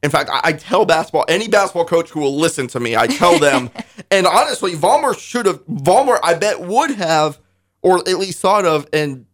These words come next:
Speaker 1: I would have told her to do it. She didn't have a timeout, but I tell basketball coaches all the time,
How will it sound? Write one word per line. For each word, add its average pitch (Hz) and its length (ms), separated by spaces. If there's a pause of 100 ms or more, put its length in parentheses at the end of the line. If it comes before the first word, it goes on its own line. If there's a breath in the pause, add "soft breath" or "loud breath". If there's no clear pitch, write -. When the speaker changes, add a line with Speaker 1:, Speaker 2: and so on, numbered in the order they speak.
Speaker 1:
I 160 100
would 180 140
have 170 80
told 190 180
her 170 80
to 214 240
do 208 320
it. 143 160
She 160 120
didn't 160 180
have 285 260
a 196 60
timeout, 123 480
but 131 80
I 135 80
tell 165 180
basketball 165 440
coaches 185 500
all 175 180
the 160 80
time, 151 240